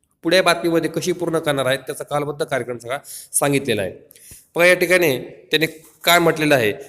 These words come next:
दहा जानेवारीपर्यंत बिंदू नामावली आणि जाहिराती सक्षम प्राधिकाऱ्यांकडून मान्यता देण्यात येणार आहे. वीस जानेवारीपर्यंत संस्थांच्या मागणीनुसार पवित्र पोर्टल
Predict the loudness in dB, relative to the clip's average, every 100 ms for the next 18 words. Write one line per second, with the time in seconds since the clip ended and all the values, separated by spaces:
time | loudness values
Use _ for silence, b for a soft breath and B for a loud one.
0 | B -12 -2 0 2 4 6 6 6 4
1 | 4 2 2 2 2 0 -10 -6 0 2
2 | 2 4 4 2 2 0 -2 -2 -2 0
3 | -2 -4 -8 -10 _ -6 -2 -2 0 -2
4 | 2 2 4 2 0 0 0 0 0 2
5 | 2 2 0 0 -6 _ _ _ _ _
6 | _ _ _ _ -2 2 2 2 4 2
7 | 0 -6 -10 B B B -8 -2 0 2
8 | 4 4 4 4 2 0 -2 0 -2 0
9 | -2 0 0 0 0 -2 -4 -4 -4 -4
10 | -6 -4 -6 -4 -6 -6 -2